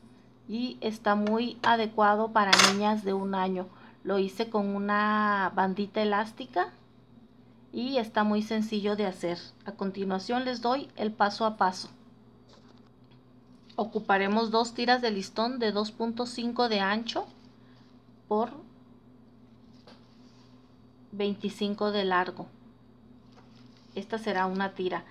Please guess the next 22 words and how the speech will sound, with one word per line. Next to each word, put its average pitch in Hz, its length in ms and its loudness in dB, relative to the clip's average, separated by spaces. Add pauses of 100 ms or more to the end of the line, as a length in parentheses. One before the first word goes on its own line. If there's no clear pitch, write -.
(300)
Y 190 160 0
el 185 140 2
que 190 160 0
lleve 196 320 2
las 214 300 2
colitas, 202 720 -4
o 220 40 -8
sea, 202 220 -2
donde 208 260 -2
van 190 220 0
a 202 100 -2
ir 196 160 -2
la, 202 420 0
las, 180 640 -2 (600)
los 190 280 -4
piecitos 208 560 -2
de 208 120 0
ballet, 180 360 -2 (580)
ese 220 340 -4
va 202 120 2
a 202 40 0
medir 202 440 0